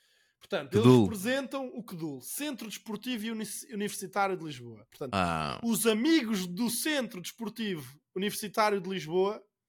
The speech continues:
Speaker 2: É que nem são
Speaker 1: os do codul.
Speaker 2: Não,
Speaker 1: São
Speaker 2: não,
Speaker 1: os
Speaker 2: não, não, são os
Speaker 1: amigos do
Speaker 2: amigos.
Speaker 1: Os
Speaker 2: Yeah.
Speaker 1: amigos do, que é, é um clube conhecido por rugby. Sim, eles
Speaker 2: Ok.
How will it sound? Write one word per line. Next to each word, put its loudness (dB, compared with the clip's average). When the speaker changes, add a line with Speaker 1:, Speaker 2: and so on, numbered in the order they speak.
Speaker 2:
É 10
que 6
nem 12
são 12
Speaker 1:
os 4
do 0
codul. 4
Speaker 2:
Não, 12
Speaker 1:
São 12
Speaker 2:
não, 12
Speaker 1:
os 12
Speaker 2:
não, 12
não, 12
são 10
os 8
Speaker 1:
amigos 8
do -6
Speaker 2:
amigos. -4
Speaker 1:
Os -
Speaker 2:
Yeah. 8
Speaker 1:
amigos -4
do, -4
que 2
é, 0
é 2
um 0
clube -4
conhecido -4
por -2
rugby. 2
Sim, -12
eles -2
Speaker 2:
Ok. 4